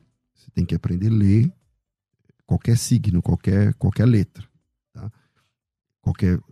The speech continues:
é, é, não apenas a letra, que eu tô falando a consoante, já que a língua hebraica é consonantal, ela é formada só de consoantes. O sistema vocálico veio depois, então você tem que en-, entender as voga-, as consoantes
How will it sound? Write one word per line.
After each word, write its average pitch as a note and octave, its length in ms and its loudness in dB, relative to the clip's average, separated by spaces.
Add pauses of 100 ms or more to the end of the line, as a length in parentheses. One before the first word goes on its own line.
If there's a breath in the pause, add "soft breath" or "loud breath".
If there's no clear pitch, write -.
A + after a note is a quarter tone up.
é, - 80 -2
é, E2 680 0
não G2+ 180 4
apenas G2+ 440 2
a E2 60 2
letra, F2+ 580 0
que - 100 -18
eu - 60 -10
tô - 140 -16
falando E2 280 -2
a F2 40 -2
consoante, G2+ 580 2
já F2 100 -4
que - 80 -8
a E2 60 -4
língua F2+ 240 -2
hebraica E2+ 320 -2
é - 20 -12
consonantal, G#2 680 0
ela D#2+ 100 -6
é - 20 -8
formada E2+ 360 -10
só E2+ 160 -8
de E2+ 100 -14
consoantes. G2+ 640 -4 (460 soft breath)
O - 40 -20
sistema A2+ 360 0
vocálico G2 560 0
veio F#2+ 200 2
depois, A#2 440 2
então - 120 -10
você - 120 -8
tem G2+ 100 0
que G#2 140 -6
en-, G#2 100 -2 (140)
entender G2 520 2
as A2 120 4
voga-, E2+ 340 -2
as - 160 -4
consoantes F2+ 680 -2